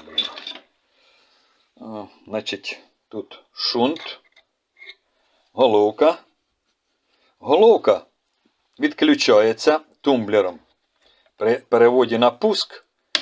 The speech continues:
вона відключається і оправляючий електрод, е, е, значить, відкривається повністю, тому що замикається повзунок резистора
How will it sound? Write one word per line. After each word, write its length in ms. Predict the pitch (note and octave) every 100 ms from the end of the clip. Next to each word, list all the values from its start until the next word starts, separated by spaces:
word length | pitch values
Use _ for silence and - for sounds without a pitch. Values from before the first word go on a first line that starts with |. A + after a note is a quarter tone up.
| - _ -
вона 200 | A#2+ A2+
відключається 960 | A2+ A#2 A#2+ - G#3 G#3 - E3+ - -
і 300 | D3+ D3+ - _ _
оправляючий 680 | - A2+ C3+ D3+ D#3+ D#3+ D#3+
електрод, 560 | D#3 F#3 - B3 A3 - _ _ _ _ _ _ _ _ _ F2+
е, 40 |
е, 600 | F2+ F2 D#2 - E2 E2 E2+ _ _ _ _ _ _
значить, 440 | A2+ A#2+ B2 - -
відкривається 680 | - D3+ E3+ G3 D3+ D3
повністю, 500 | C3+ F#3 E3+ B2+ -
тому 240 | - C3 A#2+
що 260 | - A#2+ - _ _ _ _ _ _ _ -
замикається 760 | G#2 A#2 A2 C3 A2+ G#2 A2 - _ _ _ _ _ _ _
повзунок 520 | A2 G#2 A#2 A#2+ G#2+
резистора 580 | A2 A2 D#3+ - G2 F#2